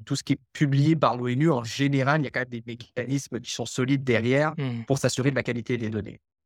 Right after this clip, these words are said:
Speaker 1: Euh, ça veut pas dire qu'il y a jamais de, de soucis avec les données, mais qu'en principe, il y a quand même des, des, des, des, des processus qui sont relativement, euh, solides derrière.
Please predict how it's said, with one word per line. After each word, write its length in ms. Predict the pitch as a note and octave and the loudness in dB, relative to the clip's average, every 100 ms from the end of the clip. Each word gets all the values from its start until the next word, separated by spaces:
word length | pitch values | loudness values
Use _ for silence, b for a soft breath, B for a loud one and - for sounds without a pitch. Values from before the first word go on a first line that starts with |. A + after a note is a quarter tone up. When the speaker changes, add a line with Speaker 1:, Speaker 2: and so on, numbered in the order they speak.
| _ A#2 | _ -2
Speaker 1:
Euh, 260 | A2+ A2 A2 | 0 0 -2
ça 120 | - B2+ | -2 2
veut 60 | |
pas 100 | C3 | 2
dire 100 | C#3 | 2
qu'il 80 | C3+ | 0
y 20 | |
a 40 | B2+ | -2
jamais 380 | B2+ C3+ D3 | 2 2 2
de, 160 | C3+ B2 | 0 -4
de 120 | B2 | -6
soucis 280 | B2 C#3 D3 | -6 0 2
avec 220 | C3 C3 | 2 2
les 100 | C3 | 0
données, 380 | C3 C3+ E3 G3 _ _ C3 | 0 2 0 -2 _ _ -2
mais 260 | C#3+ E3 | 2 2
qu'en 180 | E3 C#3 | 2 -2
principe, 360 | - C3 F#3 E3+ | -2 -4 -4 -4
il 20 | |
y 40 | |
a 40 | C3+ | 2
quand 120 | C3+ | 4
même 200 | C#3 D#3 | 4 2
des, 220 | C3+ B2 | 0 0
des, 240 | B2 A#2 A2 | 0 -4 -2
des, 240 | A#2 A#2 | -2 -2
des, 180 | A2+ A#2 | -2 -4
des 120 | A2+ | -4
processus 560 | - C3 - A#2+ D#3+ D#3 | -4 -4 -2 -4 -4 -6
qui 100 | A#2 | -6
sont 200 | - B2+ | 0 2
relativement, 640 | A#2 A2+ - A#2+ C3 B2+ | 4 2 0 0 4 4
euh, 80 | A2+ | 4
solides 380 | - B2 C3 B2+ | 2 0 0 2
derrière. 500 | A#2 C3 C#3+ E3 | 2 2 0 0